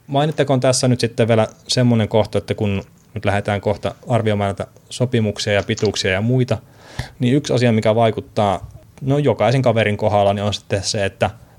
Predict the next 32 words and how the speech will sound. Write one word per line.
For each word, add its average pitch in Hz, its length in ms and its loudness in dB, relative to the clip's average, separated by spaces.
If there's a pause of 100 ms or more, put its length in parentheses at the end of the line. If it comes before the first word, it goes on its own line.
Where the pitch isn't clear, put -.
mitenkä 110 300 0
tää 107 300 2
ufa-status, 113 1120 -2
elikkä 104 300 -2
vapaan 113 320 0
agentin 101 340 -4
status - 500 -4
määräytyy, 98 840 0 (240)
niin 92 260 -6
sehän 104 240 -2
on 104 300 -2
N 104 40 -2
H 101 40 -2 (160)
L:ssä - 160 -6
silleen, 117 380 2
että 95 260 -4 (500)
oot 117 280 0
joko 104 160 0
pelannut 101 320 2
seitsemän 104 480 0
vuotta 123 340 0
siellä 139 240 -2
liigassa, 139 480 0 (300)
tai 113 120 2
oot 110 100 0
kaksikymmentäseitsemänvuotias, 107 1400 -2 (260)
minkä 101 220 0
jälkeen 90 480 -2
sitten, - 360 -8 (420)
tota, 95 340 0 (340)
oot 104 240 0
niinku 98 300 -2